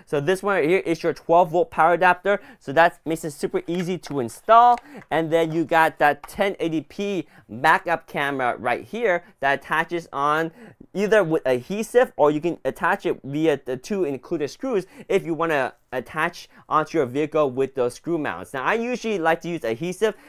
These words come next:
because this is a pretty lightweight camera, and it should be able to attach itself just fine with the included three M adhesive. We got Cookbook Divas in the chat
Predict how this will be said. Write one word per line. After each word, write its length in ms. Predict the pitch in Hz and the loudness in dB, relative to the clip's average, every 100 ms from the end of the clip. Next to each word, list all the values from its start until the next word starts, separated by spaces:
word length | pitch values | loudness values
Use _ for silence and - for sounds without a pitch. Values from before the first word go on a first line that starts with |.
| - | -10
because 320 | 151 151 147 | -6 -2 -4
this 160 | 175 214 | -4 -6
is 80 | 233 | -2
a 100 | 185 | -2
pretty 540 | - - 339 349 349 | -2 -6 -4 0 0
lightweight 640 | 190 175 202 - 165 196 - | 2 4 4 2 0 0 -2
camera, 460 | 160 151 120 104 - - - | -6 -6 -4 -6 -10 -20 -10
and 200 | - 147 | -4 -2
it 140 | 156 165 | -2 -4
should 200 | - 185 | -4 -6
be 200 | 208 165 | -6 -2
able 300 | 175 175 170 | 0 0 -2
to 280 | - 170 143 | -2 -2 -2
attach 360 | - 165 160 | -2 -4 -4
itself 400 | 156 - 151 135 | -6 -4 -4 -4
just 300 | - 160 165 | -6 -6 -6
fine 400 | - 175 151 113 - 202 - | -6 -4 -2 -4 -10 -20 -8
with 160 | 143 | -6
the 80 | 143 | -4
included 460 | 143 - 170 156 117 | -4 -4 -4 -2 -4
three 280 | - 170 165 | -6 -8 -6
M 180 | 135 127 | -8 -6
adhesive. 560 | 98 123 113 87 76 - _ _ _ _ _ _ _ - - - - 175 | -6 -8 -8 -8 -10 -12 _ _ _ _ _ _ _ -20 -20 -20 -20 -8
We 120 | 165 | 2
got 160 | 226 196 | 2 4
Cookbook 460 | - 277 - 233 - | 2 2 4 2 2
Divas 400 | 233 233 214 - | 0 2 0 0
in 140 | 208 | -4
the 120 | 185 | -4
chat 520 | 147 - 240 254 185 | -6 -6 0 2 0